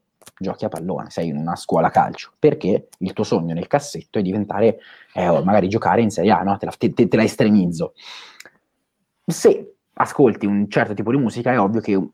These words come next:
ti potresti autoproiettare, eh, dicendo, "Ah, magari io quella cosa la potrei fare", cioè magari senti questo suono, mi piacerebbe farlo anche a me, oppure, "Senti questa rima, pensa che bello se l'avessi scritta io", no?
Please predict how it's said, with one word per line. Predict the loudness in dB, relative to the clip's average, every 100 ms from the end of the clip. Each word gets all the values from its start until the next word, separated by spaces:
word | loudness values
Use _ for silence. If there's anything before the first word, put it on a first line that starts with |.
| _
ti | -10 -4
potresti | 0 0 0 2
autoproiettare, | 4 2 0 0 0 0 2 2 2 0
eh, | -2 -2 -6 -6 -8
dicendo, | -6 -4 -4 -4
"Ah, | -4
magari | -4 -2 -2
io | -2
quella | -4 -4
cosa | -2 0
la | 0
potrei | -2 -4
fare", | 0 2 2
cioè | 0 0
magari | 2 0
senti | 0 -2 -2
questo | -4 -4
suono, | -2 2 4 4 2
mi | -2 -4
piacerebbe | -6 -2 0 0
farlo | -2 -4
anche | -4 -2
a |
me, | -2
oppure, | -2 -4 -4
"Senti | -2 -2
questa | -4 -2 0
rima, | 2 2 2 -2 -6 -4
pensa | -4 -2
che | -2
bello | 0 2 2 0
se | -2
l'avessi | -4 -4 -8
scritta | -6 -8 -4 -2
io", | -2
no? | -2